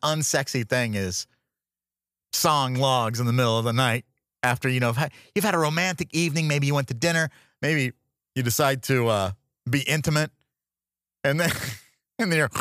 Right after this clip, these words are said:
<laughs> you know, and then they have to figure out, like, do I leave? Do I go,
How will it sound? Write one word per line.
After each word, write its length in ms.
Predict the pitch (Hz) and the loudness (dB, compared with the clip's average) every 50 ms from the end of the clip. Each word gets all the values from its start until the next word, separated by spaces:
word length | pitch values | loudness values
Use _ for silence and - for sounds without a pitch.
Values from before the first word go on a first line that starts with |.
| - - - - - - - - - - - - - - - - - - - | -4 -4 -2 -2 -2 -2 -2 -2 -2 -2 -2 -2 -2 -4 -4 -4 -6 -2 -2
<laughs> 100 | 147 139 - - - - | -2 -2 -2 -6 -6 -4
you 140 | - 269 254 | -2 0 0
know, 280 | 330 - - - 311 285 | 0 -2 0 2 2 2
and 140 | 262 247 247 - | 2 0 -2 -4
then 100 | 294 262 | -2 0
they 160 | 233 233 226 | 0 2 2
have 220 | 254 247 240 - - | 2 2 0 0 0
to 220 | - 214 196 175 - _ _ _ _ _ _ _ _ _ _ _ - | 0 0 0 0 -4 _ _ _ _ _ _ _ _ _ _ _ 0
figure 260 | - 220 202 175 190 180 | 0 0 2 2 2 2
out, 180 | 175 175 175 | 2 2 0
like, 180 | 139 135 131 - | -2 -4 -4 -2
do 120 | - 127 | 0 2
I 120 | 117 117 117 | 2 2 2
leave? 680 | 107 107 123 143 156 165 170 165 170 175 160 147 - - _ _ _ _ _ _ _ - 117 | 0 0 0 2 2 2 2 0 0 -2 -4 -6 -10 -14 _ _ _ _ _ _ _ -6 -2
Do 100 | 120 131 | 0 2
I 140 | 117 120 | 2 2
go, 240 | 120 127 127 120 120 | 2 2 0 0 -2